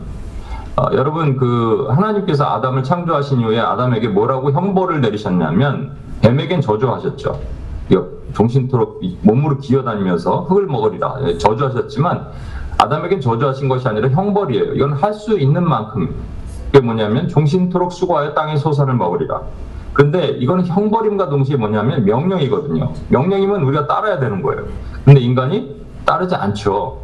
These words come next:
그래서 어떻게 하냐면, 어, 수고하고 싫어. 수고하지 않고 먹는 방법을 개발합니다.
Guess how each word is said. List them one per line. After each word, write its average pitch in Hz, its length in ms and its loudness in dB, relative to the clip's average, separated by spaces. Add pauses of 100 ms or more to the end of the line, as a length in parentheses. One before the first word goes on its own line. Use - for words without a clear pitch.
(260)
그래서 131 200 6
어떻게 - 300 -2
하냐면, 113 600 0 (1120)
어, - 440 -2 (280)
수고하고 240 680 2
싫어. - 440 -2 (260)
수고하지 202 800 2
않고 175 560 0
먹는 156 400 0
방법을 139 480 0
개발합니다. 90 760 -2